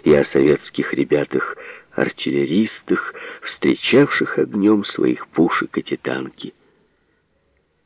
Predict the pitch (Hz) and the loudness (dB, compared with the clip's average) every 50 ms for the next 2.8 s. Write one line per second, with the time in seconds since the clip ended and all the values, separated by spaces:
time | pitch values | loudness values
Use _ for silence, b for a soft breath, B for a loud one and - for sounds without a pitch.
0 | _ _ _ _ _ _ _ _ _ _ _ _ _ _ _ _ - - 76 92 | _ _ _ _ _ _ _ _ _ _ _ _ _ _ _ _ -2 2 4 6
1 | 127 156 170 - - 156 147 - - - - - - _ - - 113 117 117 104 | 6 6 6 4 2 0 0 0 -2 -6 -8 -12 -16 _ -2 2 2 4 4 2
2 | 82 78 - _ - - - - - - - - - - - - | 0 -4 -8 _ -16 -14 -12 -10 -8 -6 -6 -6 -6 -8 -10 -14